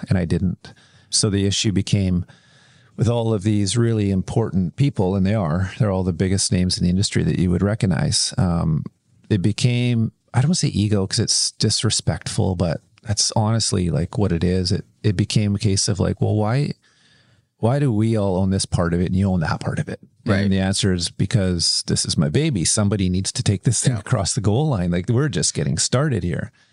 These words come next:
Speaker 1: And that answer to very experienced investors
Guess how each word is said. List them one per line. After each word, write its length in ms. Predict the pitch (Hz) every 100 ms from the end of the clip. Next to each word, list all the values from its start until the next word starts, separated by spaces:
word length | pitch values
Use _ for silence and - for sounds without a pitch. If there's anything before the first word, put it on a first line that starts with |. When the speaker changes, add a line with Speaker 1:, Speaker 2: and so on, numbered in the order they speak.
| _ _ -
Speaker 1:
And 160 | 107 104
that 200 | 110 113
answer 580 | 107 104 - 104 104 - _ _ _ _ _ _ -
to 280 | - 123 120
very 440 | 104 117 117 117 117
experienced 920 | - - - - 104 107 110 98 -
investors 880 | - 85 80 - 135 139 170 - -